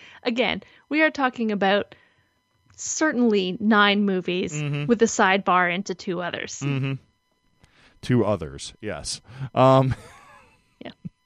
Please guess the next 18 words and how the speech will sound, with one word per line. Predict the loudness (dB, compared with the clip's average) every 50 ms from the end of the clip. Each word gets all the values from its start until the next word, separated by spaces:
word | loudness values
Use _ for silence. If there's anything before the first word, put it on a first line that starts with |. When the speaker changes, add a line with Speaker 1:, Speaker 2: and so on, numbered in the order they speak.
| _ _ _ -20 -20 -20 -20 -20 -20 -20 -20 -20 -20 -20 _ _ _ _ _ -20 -12
Speaker 2:
So, | -6 -2 2 4 4 6 6 4 4 2 -2 -8 _ _ _ _ _ _ _ _ -2
yes, | 0 0 2 2
I've | 0 2 2
never | 2 4 4 2 2
seen, | 2 -2 -2 -2 -4 -4
I've | -2 -2 0 0 0
not | 0 -2 -2
seen | -2 -4 -2 2
Rob | 4 4 4 4 2
Zombie's | 0 -4 -6 -6 -4 -6 -4 -4
Halloween | -2 -2 0 0 0 0 0 -2 -4
Two, | -4 -6 -6 -6 -6 -8 -10 -12 _ _ _ _ _ -8
and | -6 -6 -4 -2 -2
I've | -2 -2 -2 -2
not | -2 -4 -4 -4 -4
seen | -6 -6 -4 -4 -4 -4
Halloween | -6 -4 -2 -2 0 0 0 -2 -2 -4 -4
Resurrection. | -4 -4 -4 -2 -2 -2 -2 -4 -6 -8 -10 -12 -12 -12 -12 -14